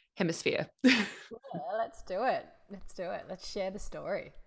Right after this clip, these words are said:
Speaker 2: I mean, to anyone else, it's not really that climactic, but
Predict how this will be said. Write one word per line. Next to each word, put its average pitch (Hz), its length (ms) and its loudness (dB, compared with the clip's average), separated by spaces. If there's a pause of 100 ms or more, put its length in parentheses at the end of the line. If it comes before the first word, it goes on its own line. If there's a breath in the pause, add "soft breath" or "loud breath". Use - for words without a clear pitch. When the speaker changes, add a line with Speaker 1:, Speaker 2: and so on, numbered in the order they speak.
(180)
Speaker 2:
I 330 60 0
mean, 440 220 0
to - 200 2
anyone 453 380 0
else, 180 320 4
it's 202 180 -8
not 233 220 -2
really 180 680 -2 (520)
that 160 320 -2 (540)
climactic, - 760 -6 (420)
but 247 200 6